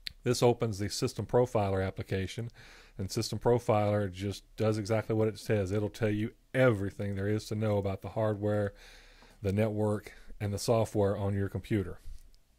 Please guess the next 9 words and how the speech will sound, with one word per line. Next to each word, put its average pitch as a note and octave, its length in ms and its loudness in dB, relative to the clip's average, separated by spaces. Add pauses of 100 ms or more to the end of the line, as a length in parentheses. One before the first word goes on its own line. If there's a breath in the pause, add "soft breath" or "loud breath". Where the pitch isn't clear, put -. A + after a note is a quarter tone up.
(180)
Everything G#2+ 480 2
you G2+ 100 0
want G2+ 160 2
to G2+ 100 0
know F#2+ 160 2
is F#2 140 -2
in F#2+ 100 -2
System F#2 360 -6
Profiler. - 520 -4